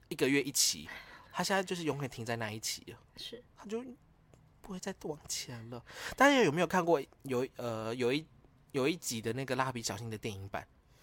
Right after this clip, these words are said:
Speaker 1: 就是那个，那个蜡笔
Speaker 2: 你说进入电影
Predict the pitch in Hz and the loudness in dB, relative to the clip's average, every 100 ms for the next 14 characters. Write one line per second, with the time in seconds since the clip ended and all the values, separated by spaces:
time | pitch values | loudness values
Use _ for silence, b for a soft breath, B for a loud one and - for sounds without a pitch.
0 | B B - 165 160 165 143 - - - | B B -4 0 0 0 -2 -8 -20 -10
1 | 156 139 139 147 302 302 - 302 254 254 | -4 -2 4 4 4 -2 -4 -2 0 -2
2 | 226 262 185 | -2 -4 -4